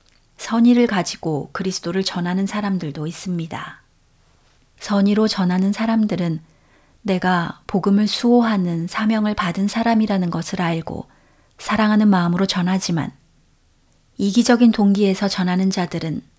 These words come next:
성실한 마음으로 하는 것이 아니라 내가 감옥에 있는 동안 나를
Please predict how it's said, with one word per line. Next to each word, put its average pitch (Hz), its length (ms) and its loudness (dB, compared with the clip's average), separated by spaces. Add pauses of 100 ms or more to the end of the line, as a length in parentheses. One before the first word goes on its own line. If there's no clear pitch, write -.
(240)
성실한 240 560 4
마음으로 175 400 0
하는 214 200 0
것이 214 240 -2
아니라 170 480 -2 (560)
내가 220 240 2
감옥에 196 400 2
있는 220 260 6
동안 170 380 0 (340)
나를 175 520 0